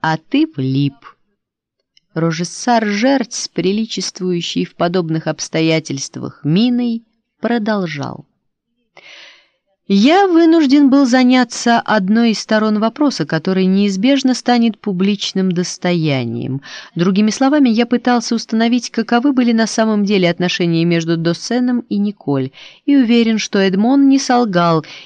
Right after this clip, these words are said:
и что между ними ничего не было. Просто они развлекались, разыгрывая перед друзьями и незнакомыми людьми комедию близости, делали вид, что они любовники.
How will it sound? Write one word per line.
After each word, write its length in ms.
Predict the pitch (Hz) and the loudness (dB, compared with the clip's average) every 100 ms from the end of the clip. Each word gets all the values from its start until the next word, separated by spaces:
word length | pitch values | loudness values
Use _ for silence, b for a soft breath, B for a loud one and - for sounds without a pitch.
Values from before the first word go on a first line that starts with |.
| B | B
и 80 | 185 | -6
что 160 | - | 0
между 260 | 180 170 160 | 0 2 2
ними 480 | 196 277 285 277 269 _ | 2 4 4 4 0 _
ничего 560 | - 214 226 - 202 208 | 0 0 0 -2 -2 0
не 240 | 202 151 | 0 0
было. 320 | 131 127 123 139 B B B | -2 -4 -8 -10 B B B
Просто 640 | 247 262 - - 262 254 | 0 0 -2 0 2 2
они 300 | - 233 233 | 0 0 2
развлекались, 800 | 233 220 220 240 - 285 254 175 | 2 0 0 -2 0 0 2 0
разыгрывая 720 | 175 175 175 202 165 170 160 151 | 0 0 0 0 0 0 0 0
перед 320 | 165 160 147 | 0 -2 -2
друзьями 680 | 156 160 151 156 175 165 156 | -2 -2 -2 0 0 0 -2
и 160 | - | -2
незнакомыми 720 | 170 147 147 156 160 151 143 135 | -2 0 -2 -2 -2 -2 0 0
людьми 440 | 131 139 170 247 | -2 -2 0 0
комедию 520 | 269 202 202 214 214 | 0 -2 0 0 -2
близости, 680 | 208 233 226 143 139 - 151 B B B | -2 0 0 -2 -6 -6 -6 B B B
делали 380 | 240 294 269 254 | 2 4 4 4
вид, 240 | 254 254 | 2 2
что 240 | - - 220 | -2 -2 0
они 200 | 214 214 | 2 0
любовники. 840 | 208 170 143 127 131 127 - 139 | 0 0 -2 -2 -8 -8 -10 -12